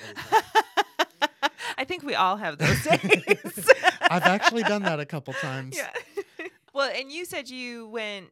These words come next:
Speaker 2: um, bearded because you wanted to be a little bit different.
Speaker 1: Yeah, because at the time I was performing, you could go to an, into pretty much any club and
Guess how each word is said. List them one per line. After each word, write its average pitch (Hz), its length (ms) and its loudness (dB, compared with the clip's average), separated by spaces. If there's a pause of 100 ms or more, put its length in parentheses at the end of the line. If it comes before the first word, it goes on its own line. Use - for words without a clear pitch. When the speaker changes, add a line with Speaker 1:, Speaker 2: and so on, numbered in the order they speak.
(120)
Speaker 2:
um, 165 260 -8
bearded 202 300 -6
because 190 260 -16
you 190 80 -14
wanted 175 320 -8
to - 60 -20
be 175 100 -14
a 160 80 -10
little 156 220 -14
bit 139 180 -20
different. 180 720 -16 (800)
Speaker 1:
Yeah, 165 220 -4
because 156 480 -8 (440)
at 147 120 -12
the 147 100 -8
time 170 300 -4
I 165 100 -2
was 156 180 -6
performing, 139 680 -8 (100)
you 139 180 -10
could 143 220 -10
go 147 160 -2
to 143 120 -4
an, 139 180 -6 (400)
into 135 260 -6 (500)
pretty 156 200 -8
much 139 280 -6
any 143 160 -6
club 127 320 -8
and 113 140 -12